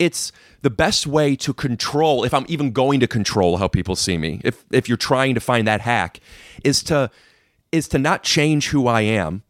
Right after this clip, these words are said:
outside of always find a way to be your best self. I'm saying this is who I am today, is re-,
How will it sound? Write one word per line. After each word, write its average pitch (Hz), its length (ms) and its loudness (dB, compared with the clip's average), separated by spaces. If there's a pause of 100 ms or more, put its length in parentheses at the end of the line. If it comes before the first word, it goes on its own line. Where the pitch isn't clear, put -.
(120)
outside 156 340 0
of 120 220 -2
always 143 280 0
find 123 300 0
a 113 40 2
way 110 100 2
to 101 60 -2
be 104 80 -4
your 98 100 0
best 98 220 0
self. 107 180 0
I'm 104 80 -4
saying 107 220 -2
this 135 120 0
is 131 80 -6
who 131 120 2
I 107 100 2
am 104 160 2
today, - 340 -8 (680)
is 156 380 0 (920)
re-, 151 160 0